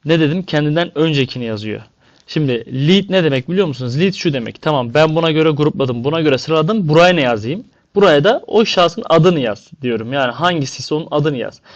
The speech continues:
Peki bu bir sıfır ne? Bu bir sıfır mantığı şu arkadaşlar. Bir demek yani bir sonraki. İki demek iki sonraki. Şimdi birazdan daha iyi anlatacağım. Yani iki sonrakini yaz, üç sonrakini yaz demek. Mesela şimdi ben burada ne, ne dedim?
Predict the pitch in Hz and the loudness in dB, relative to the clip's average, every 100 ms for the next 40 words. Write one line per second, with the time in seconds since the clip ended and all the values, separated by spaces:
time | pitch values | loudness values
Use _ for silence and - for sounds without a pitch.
0 | - - 180 190 170 170 202 196 185 208 | -16 -8 0 2 4 4 2 2 0 0
1 | 160 202 180 170 190 190 180 180 170 165 | 0 -2 -2 0 0 -2 -6 -4 -4 -6
2 | 170 190 147 127 156 190 - 185 170 160 | -4 -2 0 -2 -4 -6 -2 -2 0 0
3 | 214 - _ - _ _ _ _ _ _ | -2 -10 _ -20 _ _ _ _ _ _
4 | _ 139 147 143 135 139 208 196 165 131 | _ 2 4 4 0 4 4 4 0 -2
5 | 113 - 107 - - - 196 185 214 - | -2 -6 -12 -12 -8 0 2 2 -2 -4
6 | 143 - 175 135 110 104 123 160 156 151 | -6 -4 -4 -4 -6 -8 -8 -6 -2 0
7 | 147 160 139 131 117 104 113 117 135 - | 0 -2 -4 -4 -6 -8 -10 -8 -8 -6
8 | - - - 131 123 117 117 113 90 113 | -6 -8 -4 0 0 -2 -6 -8 -8 -8
9 | 101 170 - - 139 117 110 113 110 107 | -8 -8 -8 -4 -4 -4 -8 -12 -10 -10
10 | 104 131 208 _ _ - - - 180 160 | -10 -10 -12 _ _ -20 -20 -6 -2 0
11 | 120 - _ _ _ 165 170 175 165 160 | -2 -6 _ _ _ -4 0 2 2 0
12 | 180 175 - 170 151 165 220 | 0 -4 -6 -2 0 -2 -6